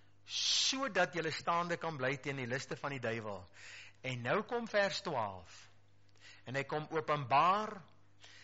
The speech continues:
hierdie segmente van die bose aan jou en my. Hy sê, "Want ons worstelstryd," vers twaalf, "want ons worstelstryd is nie teen vlees en bloed nie,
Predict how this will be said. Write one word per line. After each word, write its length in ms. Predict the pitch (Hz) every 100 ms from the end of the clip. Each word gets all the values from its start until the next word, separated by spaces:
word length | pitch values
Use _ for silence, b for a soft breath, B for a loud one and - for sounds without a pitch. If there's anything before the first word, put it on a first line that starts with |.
| B -
hierdie 380 | 123 180 220
segmente 800 | 214 220 208 156 170 185 135 123
van 200 | 117 127
die 120 | 120 107
bose 440 | 127 143 - 139
aan 200 | 117 110
jou 220 | 104 113
en 120 | 113 107
my. 180 | 101 92 - - - - - - - - - - - - - - B B B
Hy 80 | -
sê, 180 | 196 285
"Want 200 | 269 269 262
ons 240 | 285 185
worstelstryd," 720 | 156 254 277 - 269 - 226 -
vers 160 | 185
twaalf, 480 | - 180 135 - -
"want 240 | 156 202 - 311 330 339
ons 280 | 330 180
worstelstryd 880 | 156 262 277 - 262 - 233 208 156
is 160 | 196 -
nie 100 | 214
teen 220 | 196 190
vlees 340 | - 180 175
en 120 | 180 127
bloed 220 | 131 -
nie, 180 | 104